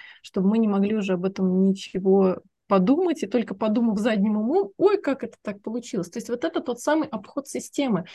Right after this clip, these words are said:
То, о чем, а, прекрасно высказалась Арина, и это прям очень была, к-, был, была, ну, такая речь, а, разворачивающая сам вопрос. Супер.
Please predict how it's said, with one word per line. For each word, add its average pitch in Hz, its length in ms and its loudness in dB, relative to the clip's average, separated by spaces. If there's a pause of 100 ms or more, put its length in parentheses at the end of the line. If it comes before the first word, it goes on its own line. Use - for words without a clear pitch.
(240)
То, 277 240 4 (280)
о 214 120 -2
чем, 269 380 0
а, 208 180 -2
прекрасно 240 600 0
высказалась 196 640 -4
Арина, 233 520 0
и 190 60 0
это 190 180 -4
прям 196 460 -4
очень 202 340 -4
была, 190 580 0 (640)
к-, - 120 -12
был, 196 580 -6 (140)
была, 196 400 0
ну, 202 340 -2
такая 190 300 0
речь, 240 380 -4 (300)
а, 196 340 -6
разворачивающая 196 1080 -4
сам 170 280 -4
вопрос. 190 600 -8 (240)
Супер. - 500 -4